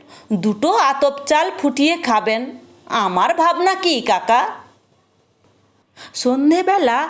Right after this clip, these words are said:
নিয়ে এলো মহিলাকে, দেখেই যেন আমার কেমন কেমন লাগলো। অতি দিনহীন অবস্থা জামা কাপড়ের, তবু কাপড়টা দামি, গায়ে জামা,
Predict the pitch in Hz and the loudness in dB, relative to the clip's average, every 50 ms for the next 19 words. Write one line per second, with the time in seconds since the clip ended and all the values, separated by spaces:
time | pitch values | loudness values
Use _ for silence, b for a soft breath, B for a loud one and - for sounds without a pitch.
0 | 302 - 208 220 240 254 277 277 277 277 285 277 311 349 339 262 190 170 147 165 | -4 -2 0 2 2 2 2 2 2 0 0 2 0 0 0 0 -2 -2 -2 -2
1 | 165 160 160 156 156 156 143 135 - - - - - 151 175 170 175 - - 370 | 0 0 -2 -2 -4 -8 -8 -8 -10 -14 -16 -14 -6 -4 -4 -4 -4 -2 -2 0
2 | 392 381 381 392 403 381 320 294 320 320 - 233 254 269 302 302 302 302 - 220 | 0 0 0 0 0 0 2 2 0 0 0 0 0 0 0 0 -2 -2 -2 -2
3 | 196 190 196 196 190 196 202 196 208 226 233 220 180 156 156 156 156 160 147 147 | -2 -2 -2 -2 -2 -2 -2 0 0 -2 0 0 0 -2 -2 -4 -6 -6 -6 -6
4 | 143 - - _ _ B B B B B B - 247 294 302 - 392 403 403 370 | -8 -10 -14 _ _ B B B B B B -2 -2 -2 0 2 2 2 2 2
5 | 254 233 269 277 294 311 311 311 233 247 262 277 294 302 294 - - 196 - 175 | 2 0 2 2 4 4 4 2 2 2 2 4 2 2 2 2 0 0 2 2
6 | 226 240 240 - - - 285 277 269 214 226 185 175 185 190 190 214 202 202 214 | 0 0 0 -2 -4 -2 0 0 0 0 0 0 0 -2 -2 -2 -2 -2 0 0
7 | 214 202 214 - - 294 - - _ b b b b b b _ _ 294 311 349 | 0 0 0 -2 -2 -6 -12 -18 _ b b b b b b _ _ 0 0 2
8 | 320 415 349 277 294 339 339 311 208 185 - - 254 262 262 262 - 330 311 226 | 2 2 2 2 2 0 0 0 0 0 0 0 0 0 0 0 0 0 2 2
9 | 208 190 180 180 208 233 269 330 - - B B B B B B B B 196 185 | 0 -2 -2 -2 -2 -2 -2 -4 -6 -10 B B B B B B B B -4 -2
10 | 208 196 202 220 247 254 226 220 185 180 190 214 233 262 370 403 | -2 0 0 0 0 0 0 -2 -2 -2 -2 -2 -2 -2 -2 -6